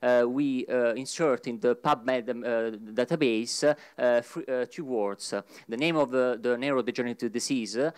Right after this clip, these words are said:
the word N saids, and a five, a five years of publication date, date filter. And include, uh, clinical trial meta-analysis and randomized clinical,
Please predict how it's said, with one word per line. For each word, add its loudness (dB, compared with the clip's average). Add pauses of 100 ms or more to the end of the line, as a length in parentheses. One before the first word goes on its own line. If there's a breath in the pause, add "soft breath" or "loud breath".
(180 loud breath)
the 2
word 2
N -2
saids, 0
and 0
a -2
five, -4
a -2
five -4
years -4
of -12
publication -6
date, -2
date 0
filter. -4 (300 loud breath)
And -2
include, -8
uh, 0
clinical -4
trial 0
meta-analysis -2
and -6
randomized -6
clinical, -10